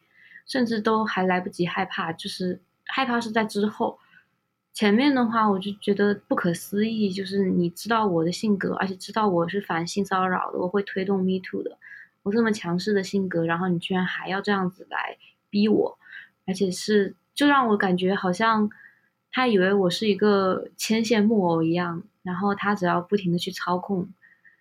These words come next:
然后我就会，一定最后会依他一样。我就觉得非常的悲哀，<laughs> 就是嗯，就感觉自己不被看到，然后不被尊重。嗯，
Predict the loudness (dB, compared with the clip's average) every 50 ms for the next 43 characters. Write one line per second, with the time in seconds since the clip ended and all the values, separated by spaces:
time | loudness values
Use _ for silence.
0 | _ _ -8 -6 -2 0 0 0 0 2 2 0 0 2 2 2 2 2 -2 -4
1 | -4 -2 0 2 2 2 2 2 2 2 0 0 0 0 0 0 0 0 0 -2
2 | -4 -4 -4 -4 -4 -4 -8 -10 -10 -12 -12 -18 -18 -18 -18 -20 -20 _ _ _
3 | _ _ _ _ _ 2 4 4 4 6 4 4 4 4 2 2 2 -2 -10 -12
4 | _ _ _ _ _ _ _ _ _ _ _ _ _ _ _ _ 0 0 2 2
5 | 4 2 2 2 2 2 2 2 2 2 2 2 2 2 2 4 2 2 4 4
6 | 2 2 2 2 -2 -2 -2 -4 -8 -8 -8 -10 -10 -12 -14 -20 _ _ _ _
7 | _ _ _ _ _ _ _ -2 0 2 4 4 4 4 2 0 -2 -4 -2 -2
8 | 0 2 2 2 2 2 2 2 2 2 0 0 0 0 0 2 2 2 2 0
9 | 0 0 0 0 2 2 0 0 0 -2 -2 -4 -4 -4 -4 -6 -4 -2 -2 0
10 | 0 0 0 0 -2 0 -2 2 2 4 2 2 0 0 -2 0 0 0 0 -2
11 | -2 -4 -6 -12 _ _ _ _ _ _ _ _ _ -4 -2 0 0 2 2 2
12 | 2 0 0 -2 -4